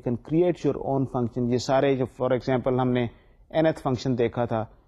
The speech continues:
nth فنکشن بھی انہی فنکشن سے آپ بنا سکتے ہیں، اور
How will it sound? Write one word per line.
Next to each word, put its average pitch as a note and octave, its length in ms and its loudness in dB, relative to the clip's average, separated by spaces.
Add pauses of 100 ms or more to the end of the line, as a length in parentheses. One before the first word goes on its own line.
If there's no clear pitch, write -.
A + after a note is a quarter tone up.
(260)
nth E3 460 0
فنکشن D3 320 0
بھی C#3 400 2
انہی F#3 360 2
فنکشن C#3+ 340 -2
سے - 160 -4
آپ A#2 160 2
بنا G#2+ 180 -2
سکتے A#2 320 -6
ہیں، A#2+ 100 -2
اور F3+ 360 4